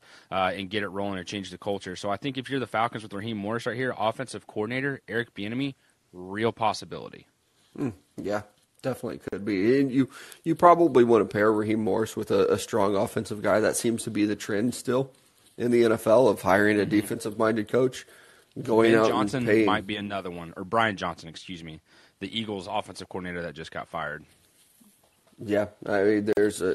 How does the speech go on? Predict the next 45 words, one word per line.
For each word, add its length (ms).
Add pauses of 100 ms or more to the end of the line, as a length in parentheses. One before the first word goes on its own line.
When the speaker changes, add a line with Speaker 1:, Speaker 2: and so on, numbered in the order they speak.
(140)
Speaker 2:
a 40
ton 240
of 100
possibilities 680 (500)
there. 320
Like 160
I 80
said, 280
two 280
job 300
openings 380
left: 280
the 80
Seahawks 580 (400)
and 280
the 60
Commanders. 580
A 120
lot 300
of 80
names 360
out 200
there. 260
I-, 40
it's 400
crazy 420
because 540 (540)
Mike 300
Vrabel 400
doesn't 280
have 140
a 60
job. 400
Bill 180
Belichick 480
doesn't 260
have 140
a 40
job. 340
Pete 240
Carroll 260
doesn't 260
have 120
a 60
job. 340